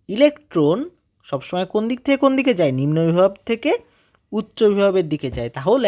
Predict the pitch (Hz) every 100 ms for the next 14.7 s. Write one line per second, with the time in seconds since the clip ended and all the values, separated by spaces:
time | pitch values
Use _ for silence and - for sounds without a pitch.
0 | 160 147 170 208 156 139 160 - 175 202
1 | 262 359 _ _ _ _ _ - 139 139
2 | 139 165 262 196 202 151 156 156 165 -
3 | 135 - 226 220 226 247 254 254 240 202
4 | 175 170 151 147 147 185 240 208 170 135
5 | 127 120 127 127 - 131 127 123 196 320
6 | _ _ _ _ _ - 135 208 175 151
7 | 143 135 - 143 143 139 156 175 247 285
8 | 269 147 165 330 _ _ _ _ _ _
9 | _ _ - 160 170 170 170 180 180 214
10 | - 254 247 339 508 - _ _ _ -
11 | 233 - - 214 196 185 147 127 - 123
12 | 127 135 233 294 220 - _ _ _ _
13 | - 143 147 147 190 185 302 480 - _
14 | _ _ _ _ 131 120